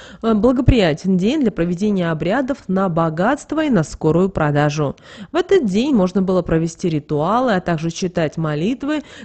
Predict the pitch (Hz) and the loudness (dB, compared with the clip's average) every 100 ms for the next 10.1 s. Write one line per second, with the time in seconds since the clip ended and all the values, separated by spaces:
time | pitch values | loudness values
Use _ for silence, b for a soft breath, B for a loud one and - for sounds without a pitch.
0 | - 240 320 330 285 302 262 277 277 262 | -8 -4 -2 0 0 0 0 0 0 0
1 | 202 220 233 262 269 277 208 190 226 233 | 0 2 0 -2 -2 0 0 0 -2 -2
2 | 180 190 - 196 180 180 240 190 147 - | -2 -4 -2 0 0 0 2 2 2 0
3 | 160 156 170 196 262 311 359 - 349 - | -2 -2 -2 -2 0 2 2 2 0 2
4 | 220 226 240 285 - - 151 139 - 165 | 0 0 -2 -8 -12 -8 -2 -2 -2 -6
5 | 143 139 151 151 143 143 _ B B 185 | -4 -4 0 2 0 -4 _ B B -8
6 | 175 190 175 147 147 170 254 233 - 175 | 0 2 2 0 0 0 0 -2 -4 -2
7 | 160 190 180 156 160 160 156 156 220 302 | 2 2 2 0 -2 0 0 2 2 0
8 | - 311 - - 262 214 160 147 147 170 | -2 -8 -8 -4 0 2 2 0 0 0
9 | 165 160 - - 175 156 156 165 202 320 | 0 -2 -6 -6 -4 -2 -2 -4 -4 -4
10 | 359 | -4